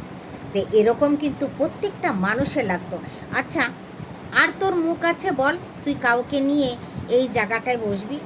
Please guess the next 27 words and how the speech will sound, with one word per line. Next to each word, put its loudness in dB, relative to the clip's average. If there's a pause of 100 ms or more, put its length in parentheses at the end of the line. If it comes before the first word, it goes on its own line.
(280)
যে 6 (180)
জায়গাটায় 2 (100)
বসে -2 (480)
তুই -2 (120)
দিনের 2
পর 2 (140)
দিন -2 (160)
মানুষকে -4 (120)
বেচে -2
বেচে -2 (100)
খেয়েছিস, -4 (960)
ইনকাম 2 (140)
করেছিস, 0 (480)
সেই 6 (140)
পয়সায় 2 (180)
লারে 6 (100)
লাপ্পা 2 (100)
করেছিস, 2 (840)
ঠিক -6 (100)
আছে? -4 (640)
সেই 2 (400)
জায়গাটায় 0 (180)
আর 0 (100)
বসতে -2 (120)
পেরে 2 (500)
ব-, 4 (160)
বসে 4